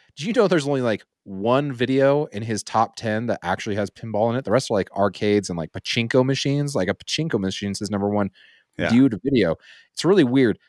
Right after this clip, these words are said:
Speaker 1: but him throwing that pinball machine off the roof,
Speaker 2: Hey,
Speaker 1: which you
Speaker 2: wasn't
Speaker 1: can
Speaker 2: it Street Fighter? Like, wha-,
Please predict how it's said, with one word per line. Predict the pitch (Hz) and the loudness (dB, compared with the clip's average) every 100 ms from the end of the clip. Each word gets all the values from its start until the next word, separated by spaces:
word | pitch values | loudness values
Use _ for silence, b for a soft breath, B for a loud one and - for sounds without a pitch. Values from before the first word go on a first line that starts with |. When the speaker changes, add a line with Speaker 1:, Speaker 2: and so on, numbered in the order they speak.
| _ | _
Speaker 1:
but | 120 | 0
him | 110 160 | 2 0
throwing | - 151 143 | 0 0 2
that | 120 | -2
pinball | - 135 120 | -4 -4 -4
machine | 107 - 104 | -4 -8 -10
off | 101 107 110 | -4 -4 -4
the | 98 | -4
roof, | 117 101 | -2 -2
Speaker 2:
Hey, | - | -2
Speaker 1:
which | 151 | -2
you | |
Speaker 2:
wasn't | 139 156 | -2 0
Speaker 1:
can | 165 | 0
Speaker 2:
it | 151 | -2
Street | - 131 143 135 | -8 -6 -6 -2
Fighter? | 147 147 160 165 | 0 0 -2 -6
Like, | 110 127 | -4 -4
wha-, | 127 | -4